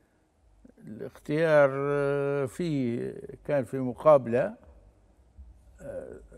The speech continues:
الدكتور الحراري اسمه محمد الحراري، وكان يحظى بدعم الإخوان أو بدعم ال-، العدالة والبناء.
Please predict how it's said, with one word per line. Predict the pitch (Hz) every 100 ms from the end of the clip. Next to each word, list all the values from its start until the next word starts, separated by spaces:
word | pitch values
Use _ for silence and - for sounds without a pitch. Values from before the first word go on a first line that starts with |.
| -
الدكتور | 101 107 - 156 143
الحراري | 120 107 113 139 127 104 - - - - -
اسمه | - 113 101
محمد | 87 123 117 87
الحراري، | 78 113 104 95 107 139 _ _ _ - _ -
وكان | 156 156
يحظى | 190 180 160 131
بدعم | 131 127 151 147
الإخوان | 135 117 180 170 104 - _ _ _ _ _ _ _ _ -
أو | 101
بدعم | 104 123 117 113
ال-، | 107 110 107 107 101 - - 85
العدالة | 107 113 131 120 107
والبناء. | 104 113 139 113